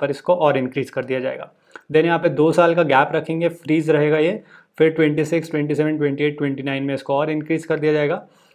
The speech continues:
और फिर यहाँ पे दो साल का गैप रहेगा and then फिर ये साइकिल कंटिन्यू होती रहेगी। हर चार साल इसके प्राइसेस बढ़ेंगे and दो साल यहाँ पर गैप रखा जाएगा।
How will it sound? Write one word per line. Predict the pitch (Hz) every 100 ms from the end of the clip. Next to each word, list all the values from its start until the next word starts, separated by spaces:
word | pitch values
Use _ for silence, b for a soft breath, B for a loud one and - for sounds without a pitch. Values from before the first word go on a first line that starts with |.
| b
और | 139 135
फिर | 131 180
यहाँ | 180 170
पे | 165
दो | 160
साल | 160 156
का |
गैप | 160 151 147
रहेगा | 151 151
and | 143 139
then | 147 147 151
फिर | 147
ये | 151
साइकिल | 151 131 170
कंटिन्यू | 190 143 139 160 208 185
होती | 135 131 131
रहेगी। | 127 131 190 - b b
हर | 151 165
चार | 165 151 143
साल | 147 147
इसके | 147 151
प्राइसेस | 139 131 143
बढ़ेंगे | 135 139 147 165 151
and | 139 135
दो | 151 185
साल | 165 151
यहाँ | 131 123
पर | 165
गैप | 147 135 143 135
रखा | 113 127
जाएगा। | 120 120 127